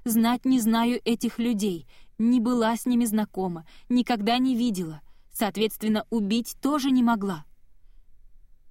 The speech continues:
«Зачем вы пудру у меня изъяли? Это ведь так называется?»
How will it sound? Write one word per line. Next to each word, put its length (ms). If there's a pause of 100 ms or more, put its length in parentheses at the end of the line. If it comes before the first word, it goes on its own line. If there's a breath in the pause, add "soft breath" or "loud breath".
«Зачем 460
вы 100
пудру 340
у 40
меня 320
изъяли? 500 (680)
Это 160
ведь 160
так 180
называется?» 760